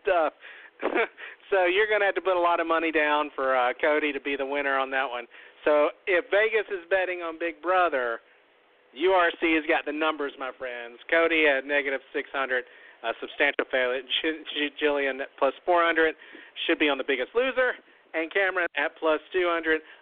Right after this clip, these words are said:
Unknown player is even. So that's very, very interesting right there. Always great stuff from U R C, man. That guy knows his stuff. I love it. Uh, <laughs> a friend and a friend indeed, uh,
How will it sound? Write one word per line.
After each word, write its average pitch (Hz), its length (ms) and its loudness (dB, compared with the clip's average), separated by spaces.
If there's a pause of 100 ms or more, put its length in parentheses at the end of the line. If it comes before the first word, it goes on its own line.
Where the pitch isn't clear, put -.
(120)
Unknown 208 520 0
player 196 480 2
is 147 160 -6
even. 151 560 -6 (480)
So 160 80 0
that's 240 80 -8
very, 277 240 2
very 226 240 2
interesting 175 400 -8
right 151 240 -4
there. 131 320 0
Always 180 320 2
great 160 240 0
stuff 147 240 -4
from 139 80 -14
U 135 80 -4
R 135 240 -2
C, 135 80 -10
man. 127 240 -8
That 139 160 -6
guy 135 80 -2
knows 131 240 -8
his 123 160 -16
stuff. 220 320 2
I - 80 -20
love 175 240 2
it. 185 160 -6 (560)
Uh, 127 480 0 (240)
<laughs> 320 320 -6
a 151 160 -6
friend 180 320 0
and 143 400 -8
a 131 160 -6
friend 175 240 -2
indeed, 120 400 -8 (400)
uh, 110 400 2